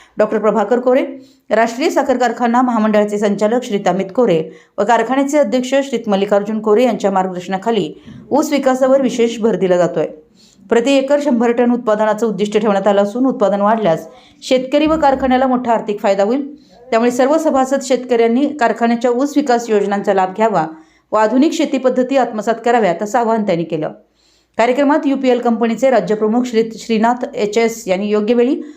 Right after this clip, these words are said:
उत्पादनांचा वापर कसा करावा याबाबत उपस्थित शेतकऱ्यांना मार्गदर्शन केलं. या कार्यक्रमाला कारखान्याचे किसान बाजार व्यवस्थापक श्रीत राहुल इचलकरंजी, ऊस विकास पर्यवेक्षक श्री सचिन मोपगार, श्रीत एन ए पाटील, श्रीत एस डी पाटील, श्रीत सुभाष खोत,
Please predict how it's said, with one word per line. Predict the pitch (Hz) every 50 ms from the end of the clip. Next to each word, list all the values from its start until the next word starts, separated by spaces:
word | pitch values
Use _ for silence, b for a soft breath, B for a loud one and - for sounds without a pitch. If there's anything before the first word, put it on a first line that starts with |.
| B B B
उत्पादनांचा | 226 226 226 254 262 269 277 285 277 262 262 294
वापर | 277 269 262 262
कसा | 269 254 254 254 285
करावा | 294 285 269 214 180 170 175
याबाबत | 180 196 208 214 214 240 254 254
उपस्थित | 226 - - 262 254 262 330 311 330
शेतकऱ्यांना | 285 - - - 208 190 190 220
मार्गदर्शन | 254 262 226 185 180 175 170 175 180
केलं. | 170 - 180 160 160 170 - - _ b b b b b b b b b b b
या | 196
कार्यक्रमाला | - - 320 - - 277 269 262 269 269 302
कारखान्याचे | 277 359 254 247 254 240 233 240 233 240 262
किसान | 262 247 - - 214 208 214
बाजार | 214 208 208 208
व्यवस्थापक | 208 208 202 208 202 - 240 226 233 233 247 240
श्रीत | - 196 202 196 -
राहुल | 185 185 185 202 214 226 226
इचलकरंजी, | 208 - 202 175 - 190 190 190 196 202 269 285 285 B B B B B B
ऊस | 240 294 294 -
विकास | 277 269 277 277 269 269
पर्यवेक्षक | 269 247 240 247 240 226 226 - 269 269 262
श्री | - 226 220
सचिन | 214 220 208 208 - 226 208
मोपगार, | 208 202 190 185 190 196 220 240 285 - B B B B B B B
श्रीत | - 254 254 247 254
एन | 247 254 233 240
ए | 262
पाटील, | 254 254 254 240 247 262 277 302 311
श्रीत | 294 - 214 - -
एस | 214 196 -
डी | 247 220
पाटील, | 254 247 247 240 254 262 262 262
श्रीत | - 196 208
सुभाष | 208 - - 220 190 220 226 226 -
खोत, | - 254 262 269 262